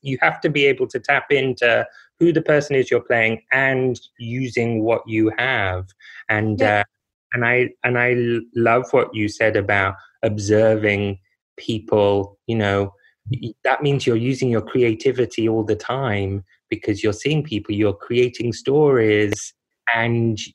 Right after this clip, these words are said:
Speaker 1: y-, I love that. It's keeping
Speaker 2: Mm.
Speaker 1: yourself alive and creative every moment of the,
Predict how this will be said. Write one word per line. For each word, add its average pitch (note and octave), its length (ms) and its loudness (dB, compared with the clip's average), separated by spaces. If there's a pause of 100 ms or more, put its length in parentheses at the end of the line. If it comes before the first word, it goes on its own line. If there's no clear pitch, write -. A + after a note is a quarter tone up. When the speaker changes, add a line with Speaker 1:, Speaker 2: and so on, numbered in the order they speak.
Speaker 1:
y-, A2 180 -8
I - 260 -4
love G#2 260 0
that. F#2 420 -4 (200)
It's G2+ 100 -16
keeping A#2+ 440 -2
Speaker 2:
Mm. A2 40 2
Speaker 1:
yourself G#2 440 -2
alive G#2 520 0
and G2 180 -4
creative G#2+ 720 -2 (260)
every A2+ 260 0
moment G#2+ 520 0
of F#2+ 220 -4
the, G2 380 0